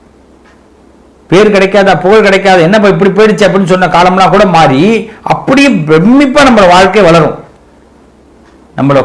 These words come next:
கண்டிப்பா ஒரு பெரிய பொசிஷன். அதனால கொஞ்சம் கூட மனம் தளராதீர்கள் கார்த்திகை நட்சத்திரக்காரர்களே. சில சரிவுகள் ஏற்படும், அதுக்கு பிறகு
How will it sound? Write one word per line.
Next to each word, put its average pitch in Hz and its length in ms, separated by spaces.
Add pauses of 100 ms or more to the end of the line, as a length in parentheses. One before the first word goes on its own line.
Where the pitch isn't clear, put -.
கண்டிப்பா 233 440 (100)
ஒரு 190 100 (120)
பெரிய 240 200 (140)
பொசிஷன். 180 440
அதனால 180 240 (160)
கொஞ்சம் 208 340
கூட 202 100 (100)
மனம் 185 260
தளராதீர்கள் 165 640 (280)
கார்த்திகை 160 360
நட்சத்திரக்காரர்களே. 139 840 (320)
சில 220 260 (180)
சரிவுகள் 202 540
ஏற்படும், 165 420 (220)
அதுக்கு 143 240 (120)
பிறகு 208 220